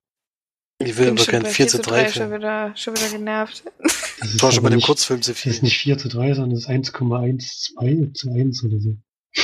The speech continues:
Speaker 2: Ja, dann geht's.
Speaker 1: <laughs> Das ist noch komischeres Filmformat, was keiner mehr kennt. Mhm. Ja, ich denke, bei dem Rest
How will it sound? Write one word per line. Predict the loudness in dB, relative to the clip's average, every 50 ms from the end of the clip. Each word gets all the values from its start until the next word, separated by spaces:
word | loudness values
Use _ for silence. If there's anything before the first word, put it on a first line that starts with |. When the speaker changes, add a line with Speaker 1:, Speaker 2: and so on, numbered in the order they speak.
| 0 2 2 0 0 -2 -14 -4 0
Speaker 2:
Ja, | 0 2
dann | 2 2 0 2 2
geht's. | 2 2 2 0 -2 -4 -2 -2 -2 0 -2 -6 -4 -2 0 2
Speaker 1:
<laughs> | 2 4 4 4 4 4 4 4 4 4 2 2 2 2 0 0 -2 -2 -2 -2 -2 -2 -8 -10 -8 -6 -4 -2 -2 -2 -4 -6 -10 -8 -6 -6 -4 -4
Das | -4
ist | -4 0 4
noch | 4 4 4 4
komischeres | 4 4 4 4 4 2 2 2 0 0 0 0
Filmformat, | 0 0 0 0 0 -2 -2 -2 -2 -4 -2 -2
was | 0 0 0 2
keiner | 2 2 2 2 0
mehr | -4 -4 -6
kennt. | -6 -8 -8 -8 -10 -14 -18 -16 -14 -14 -14 -14 -14 -16 -18 -20 -20 _ _ _ _ _ _ _ _ _ _ _ _ _ _ -4
Mhm. | -4 -2 -2 -2 -4 -6 -6 -6 -4 -4 -4 -4 -6 -10 -18 -20 -20 -20 -20 -20 -20 -20 -20 -20 _ _ _ _ _ _ _ _ _ _ _ _ _ _ _ _ _ -4
Ja, | -2 0 2 2
ich | 2 2
denke, | 2 0 0 0
bei | -2 -2
dem | -2 0
Rest | 0 2 4 4 4 2 0 -4 -16